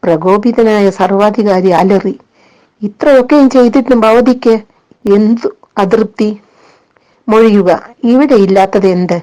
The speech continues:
ഇവിടെ ഇല്ലാത്തത് എന്ത്?" "ഹഹ," അവൾ ചിരിയോടെ തൻ്റെ കയ്യിലെ താക്കോൽ കൂട്ടം നീട്ടിക്കാണിച്ചു പറഞ്ഞു. "ഇത് ഞാൻ എടുക്കുന്നു. പുറം ലോകത്തിലേക്ക് തുറക്കുന്ന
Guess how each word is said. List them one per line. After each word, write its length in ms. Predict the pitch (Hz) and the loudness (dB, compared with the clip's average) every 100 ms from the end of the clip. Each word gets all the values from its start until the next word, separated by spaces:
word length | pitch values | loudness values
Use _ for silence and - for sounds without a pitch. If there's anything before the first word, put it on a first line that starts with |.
| - _ _ _ _ _ | -12 _ _ _ _ _
ഇവിടെ 240 | 220 226 240 | 0 2 2
ഇല്ലാത്തത് 480 | 226 226 220 240 220 | 2 2 2 2 2
എന്ത്?" 280 | 214 202 185 - _ _ _ - | 2 0 -2 -8 _ _ _ -8
"ഹഹ," 300 | 208 190 196 180 175 - - _ _ _ - | -4 -4 -2 -2 -2 -6 -18 _ _ _ -6
അവൾ 260 | 180 180 214 - _ _ _ _ _ | -2 -2 -4 -8 _ _ _ _ _
ചിരിയോടെ 600 | - 196 214 202 170 170 254 | -4 -2 0 2 2 0 -6
തൻ്റെ 340 | - 190 196 233 | -4 -2 0 0
കയ്യിലെ 400 | 208 190 196 226 | -2 -2 -2 -2
താക്കോൽ 420 | 196 196 196 220 | -2 -2 -2 -4
കൂട്ടം 340 | 208 185 202 208 | -2 -6 -4 -2
നീട്ടിക്കാണിച്ചു 720 | 202 202 240 196 190 185 208 | 0 -2 -4 -2 -4 -4 -4
പറഞ്ഞു. 360 | 185 170 175 - _ _ _ _ _ _ - | -4 -4 -10 -12 _ _ _ _ _ _ -4
"ഇത് 160 | 226 | 0
ഞാൻ 240 | 247 202 208 | 2 2 2
എടുക്കുന്നു. 460 | 202 190 - 190 180 - _ _ _ _ _ _ - | 0 0 -2 -2 -4 -10 _ _ _ _ _ _ -10
പുറം 280 | 196 175 196 | -4 0 2
ലോകത്തിലേക്ക് 640 | 208 202 208 196 196 196 | 0 -2 -4 0 0 0
തുറക്കുന്ന 480 | 202 196 196 - 202 | -2 -2 0 -2 -2